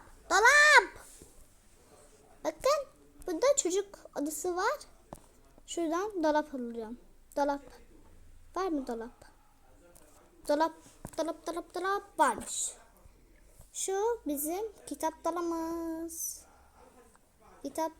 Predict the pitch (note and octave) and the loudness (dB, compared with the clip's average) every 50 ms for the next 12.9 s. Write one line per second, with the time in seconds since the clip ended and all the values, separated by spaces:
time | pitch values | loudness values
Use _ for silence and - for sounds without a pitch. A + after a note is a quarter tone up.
0 | - - C#4 B3+ B3 B3 A#3+ A#3+ C4+ D#4+ F4 F#4+ F#4+ G4 G4 F#4 - - - - | -10 -4 -2 -2 -2 -2 -4 -4 -2 -2 -2 -4 -6 -8 -10 -12 -14 -16 -16 -18
1 | - - F#4+ F#4 - - - E4+ D#4 D4+ D#4 D4+ - - E4 D#4 D4+ D#4 D#4+ D#4 | -10 -8 -6 -2 -2 0 0 0 0 0 -4 -6 -6 -6 -6 -6 -4 -2 -2 -2
2 | D4+ D4 - - F#4 D#4+ D4+ - - C4 C4 C#4+ D4+ D#4 C#4 B3+ B3+ - B3+ G#3 | -2 -4 -6 -6 -6 -6 -4 -4 -6 -4 -4 -2 -2 -2 -2 -2 -4 -8 -12 -12
3 | B3+ - B3 A#3+ - B3+ - - - - - - _ _ _ _ - _ _ _ | -12 -12 -14 -14 -16 -16 -18 -20 -20 -20 -20 -20 _ _ _ _ -20 _ _ _
4 | _ - - - - - - _ - - - - - - - E4 F#4+ G#4 G#4+ G#4 | _ -20 -20 -20 -20 -20 -20 _ -20 -20 -20 -20 -20 -14 -6 0 2 2 2 4
5 | G#4 G#4 G#4 G#4 G#4 G#4 G#4 G4+ G4+ G4+ G4 F#4+ F#4+ F#4+ F#4+ F#4 F4+ - - - | 2 2 2 2 2 2 2 2 2 0 0 0 -2 -4 -6 -8 -10 -16 -20 -20
6 | - - - - - _ _ _ E4+ E4 - - F#4+ F4+ - - G4+ D#4 D#4+ D#4+ | -20 -20 -20 -20 -20 _ _ _ -6 -4 -2 -2 -4 -2 0 2 2 4 4 4
7 | D#4+ D#4+ D#4 F4 E4+ - D4+ - - - - - D4+ D#4 E4 E4+ C#4+ A3+ G#3+ A#3+ | 2 2 0 -2 -4 -4 -12 -16 -18 -14 -4 0 2 4 4 4 2 0 -4 -10
8 | A#3+ _ _ _ _ _ _ - - - D#4 - - D4 C4 C4 B3+ B3+ B3 B3 | -14 _ _ _ _ _ _ -20 -20 -20 -20 -10 -6 -2 -2 0 0 0 0 0
9 | B3 B3 A3+ A#3+ B3 - A#3+ B3 - - - - - B3+ B3 - - - - - | -2 -2 -4 -6 -8 -10 -14 -16 -16 -14 -12 -12 -12 -12 -14 -18 -20 -20 -20 -20
10 | - - - - - - - - - - - _ _ - - - - - - - | -20 -20 -20 -20 -20 -20 -20 -20 -20 -20 -20 _ _ -20 -20 -20 -20 -20 -20 -20
11 | - _ _ - _ _ _ _ _ _ _ _ _ _ _ _ _ - - _ | -20 _ _ -20 _ _ _ _ _ _ _ _ _ _ _ _ _ -20 -20 _
12 | _ _ - _ - - - - C#4+ C4+ C4+ C4+ C#4 D4 D#4+ F4 F4+ | _ _ -20 _ -20 -20 -10 -8 -6 -4 -4 -4 -4 -4 -4 -6 -6